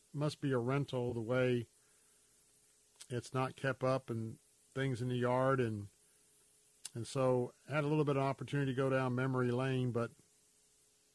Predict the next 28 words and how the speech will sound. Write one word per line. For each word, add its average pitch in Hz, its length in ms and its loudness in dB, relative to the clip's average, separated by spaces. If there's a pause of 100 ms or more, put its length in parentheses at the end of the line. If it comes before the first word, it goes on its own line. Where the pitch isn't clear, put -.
(1600)
a - 60 -14
couple 127 180 -2
other 127 200 0
houses 123 420 -4
that 117 140 -2
I 117 60 -2
knew, 127 340 0
but 117 180 -4 (600)
went 165 180 0
by 156 220 0
his 139 180 0
old 143 240 0
dental 143 260 2
practice, 143 840 -2
went 131 160 -4
out, 135 160 -2
tried 135 280 -4
to 120 60 -2
find 131 300 -4
the 117 60 -4
farm, 135 480 -2
farm 127 300 -2
that 127 100 0
I 127 80 0
spent 131 340 -6
time, 131 300 -6
tobacco 147 440 -2
farm. 113 460 -8